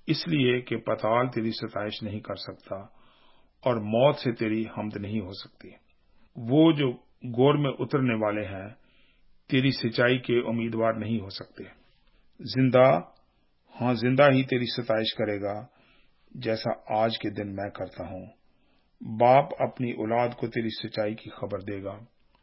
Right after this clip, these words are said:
خداوند مجھے بچانے کو تیار ہے، اس لیے ہم اپنے تاردار سازوں کے ساتھ عمر بھر خداوند کے گھر میں سروخوانی کرتے رہیں گے۔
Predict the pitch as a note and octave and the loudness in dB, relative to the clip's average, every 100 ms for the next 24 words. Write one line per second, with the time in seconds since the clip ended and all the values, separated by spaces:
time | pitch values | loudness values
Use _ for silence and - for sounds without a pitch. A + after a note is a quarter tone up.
0 | _ _ _ _ - - B2 C3 D3 D#3+ | _ _ _ _ -20 -6 4 4 4 2
1 | D3+ _ _ _ _ _ _ A2 A#2 A#2+ | -4 _ _ _ _ _ _ -6 -2 -2
2 | A2 - A2 A2+ A2 G#2 G#2 G2+ G2+ G2+ | -2 -4 -2 -2 -6 -8 -6 -4 -4 -4
3 | - G2+ - _ _ _ _ _ _ _ | -8 -12 -12 _ _ _ _ _ _ _
4 | D3+ C#3 E3 C#3+ A#2 A2+ A2+ - A#2+ A2+ | -4 -2 2 4 4 2 -4 -8 -4 -2
5 | A2 - A2 G#2+ - _ _ _ _ - | -2 -4 -8 -8 -16 _ _ _ _ -2
6 | B2+ C3+ C3 B2+ B2 - A#2 A2+ A#2 A2 | 4 4 4 2 2 0 -2 -2 -2 -6
7 | G2 G#2 F#2 - _ _ _ _ _ _ | -8 -6 -6 -10 _ _ _ _ _ _
8 | _ _ _ _ C#3+ E3 D3 B2+ B2 - | _ _ _ _ 2 2 4 2 2 -2
9 | A#2+ A#2 B2 A#2+ A2+ A2 A2 G#2+ G#2 G#2 | -2 0 0 -2 -6 -4 -4 -4 -6 -8
10 | - _ _ _ _ _ _ - - - | -14 _ _ _ _ _ _ -18 -6 0
11 | B2 - A#2+ A#2 A#2 A#2 A#2 A2 A2 G2 | 0 0 -2 0 -2 -2 -6 -4 -4 -4
12 | G#2 F#2+ F#2 | -6 -8 -10